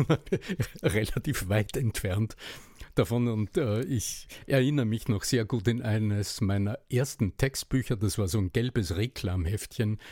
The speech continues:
da hatte ich die Ehre, den Schüler in einer Faust eins Aufführung zu geben, zu spielen.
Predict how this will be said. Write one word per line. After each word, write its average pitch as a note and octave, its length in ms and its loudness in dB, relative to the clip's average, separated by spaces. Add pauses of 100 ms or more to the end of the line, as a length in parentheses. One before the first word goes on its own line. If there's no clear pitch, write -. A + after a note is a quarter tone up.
(760)
da G#2+ 100 2
hatte A2+ 180 -2
ich G2 140 -4
die A2 300 2
Ehre, A2+ 260 2
den F#2 220 0
Schüler A2 800 0
in A#2 200 2
einer G2 220 0
Faust A#2+ 400 0
eins C3+ 320 2
Aufführung F2 720 -2
zu - 140 0
geben, F2 580 0
zu - 220 -2
spielen. F#2 580 -2